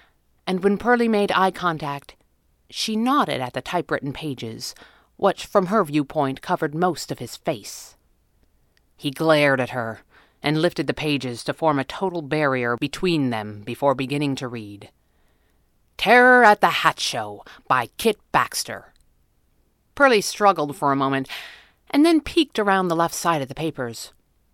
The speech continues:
<clears throat> "Just so you know," he said, "the reporters don't generally write their own headlines." "Oh," she said, surprised. "Who does that?" "An editor will do that,"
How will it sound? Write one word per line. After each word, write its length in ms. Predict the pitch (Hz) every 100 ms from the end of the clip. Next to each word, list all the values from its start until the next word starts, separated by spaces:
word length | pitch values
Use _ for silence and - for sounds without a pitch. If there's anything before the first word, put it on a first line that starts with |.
| _
<clears throat> 640 | 156 - 147 131 - - -
"Just 180 | 170
so 380 | - - - 143
you 120 | 135
know," 500 | 143 156 262 302 285 - _
he 140 | _ 143
said, 360 | - 147 135 - - - _ _ _ -
"the 140 | 123
reporters 560 | - - 202 185 180 135
don't 260 | 147 139 - 131
generally 480 | 143 135 135 131
write 220 | 127 127 -
their 180 | 120
own 160 | 123 120
headlines." 880 | - - 120 104 98 - - - - _ _ _ _ _ _
"Oh," 400 | 381 554 339 - _ _ _
she 200 | - 147
said, 180 | - 120
surprised. 540 | 131 120 107 107 - _ _ _ _
"Who 140 | - 311
does 180 | 381 202
that?" 420 | 208 339 - - _ _ _ _ _ _ _ _ _
"An 220 | 151 151 147 _
editor 540 | 247 190 120 107 107 110
will 160 | 117
do 200 | 113 117
that," 460 | 110 104 - -